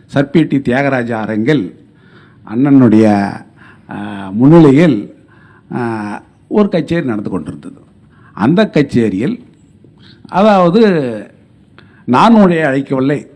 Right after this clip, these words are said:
என்ற ஒரு பாட்டு, அந்த பாட்டு எத்தனையோ முறை நான் கேட்டிருக்கேன்.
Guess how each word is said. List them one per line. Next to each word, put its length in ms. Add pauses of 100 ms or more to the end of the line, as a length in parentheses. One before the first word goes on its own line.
(220)
என்ற 220
ஒரு 120
பாட்டு, 340 (1500)
அந்த 300
பாட்டு 360
எத்தனையோ 540
முறை 180
நான் 160
கேட்டிருக்கேன். 600